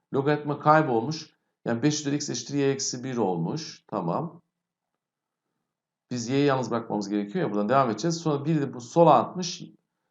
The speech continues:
Y'yi de böyle bulmuş. Aslında bu g tersin kendisi olmuş. Beş üzeri x artı bir.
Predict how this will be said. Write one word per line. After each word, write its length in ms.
Y'yi 260
de 120
böyle 260
bulmuş. 200
Aslında 300
bu 80
g 220
tersin 460
kendisi 420
olmuş. 260
Beş 200
üzeri 180
x 260
artı 400
bir. 340